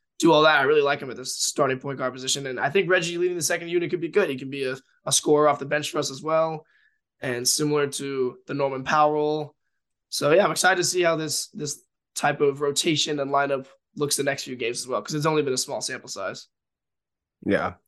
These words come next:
Speaker 2: I, I agree with you on that one. I think, I think Wall, he, there, there's been a lot of criticism on him,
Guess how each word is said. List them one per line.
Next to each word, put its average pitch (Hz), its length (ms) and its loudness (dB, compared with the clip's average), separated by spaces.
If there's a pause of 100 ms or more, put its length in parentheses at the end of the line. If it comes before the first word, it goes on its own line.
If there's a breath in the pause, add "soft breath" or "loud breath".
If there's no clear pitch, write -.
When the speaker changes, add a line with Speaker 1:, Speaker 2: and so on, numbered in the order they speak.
(120)
Speaker 2:
I, 156 60 4
I 147 360 6
agree 120 240 4
with 107 140 -2
you 101 80 -2
on 98 120 -2
that 95 140 -4
one. 101 120 0
I 156 120 4
think, 226 300 2
I 151 120 2
think 160 280 4
Wall, 117 300 6
he, 123 140 0
there, 160 420 0 (140)
there's 131 160 0
been 175 120 6
a 110 80 6
lot 104 240 4
of 107 80 -4
criticism 104 640 0
on 107 180 2
him, 117 400 2